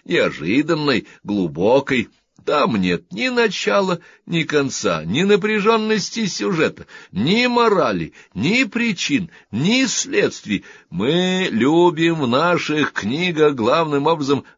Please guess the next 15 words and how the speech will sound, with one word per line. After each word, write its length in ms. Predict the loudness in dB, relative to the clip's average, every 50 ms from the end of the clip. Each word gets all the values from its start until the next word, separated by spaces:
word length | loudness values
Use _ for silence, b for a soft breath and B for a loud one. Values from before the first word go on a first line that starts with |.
| _
глубину 1120 | -6 -4 -2 0 0 0 2 2 2 2 2 0 0 -2 -2 -2 -2 -2 -2 -2 -2 -4 _ _ _ _ _
многих 880 | -18 -14 -8 -4 -2 0 2 2 2 2 0 -2 -4 -4 -4 -4 -4 -6
чудесных 840 | -4 -2 -2 0 0 2 2 2 2 0 -2 -4 -4 -4 -6 -4
моментов, 600 | -6 -4 -2 0 0 0 0 0 -2 -2 -4 -4 B B B B B B
увиденных 800 | -6 -4 -2 0 0 2 2 2 2 2 2 2 2 2 2 0
сразу 640 | -4 -6 -4 0 0 2 2 2 2 2 0 -2 B B B B B -4
в 80 | -2
одно 340 | -2 -2 -2 0 0 2 0
и 60 | 0
то 180 | 0 0 0 0
же 120 | 0 -2
время. 360 | -2 -2 -2 -4 -4 -6 -10 -14 _ _ _ _ _ _ _ _ _ _ _ _ _ _ _ _ _ _ _ _ _ _ _ _ _ _ _ _ _ _ _ _ _ _ _
В 80 | -16 -14
следующий 1000 | -10 -8 -4 0 0 0 0 0 0 -2 -2 -2 -4 -6 -6 -6 -6 -6 -6 -4
миг 640 | -4 -4 -4 -4 -4 -6 -8 -12 -18 -18 -20 -20